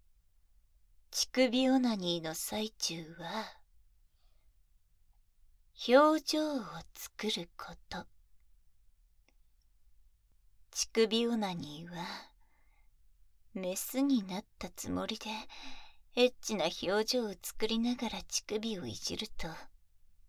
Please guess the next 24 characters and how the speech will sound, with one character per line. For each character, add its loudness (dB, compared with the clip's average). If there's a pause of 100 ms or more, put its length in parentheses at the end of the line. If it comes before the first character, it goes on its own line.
(360)
も 0
っ -8 (520)
と -2
気 -4
持 2
ち 2
よ 6
く 0
な 4
れ 2
る 0
の。 -6 (3250)
恥 2
じ 2
ら 2
い -4
が -8
残 -10
る -8 (760)
少 8
女 0
の -4
あ 2
ど -2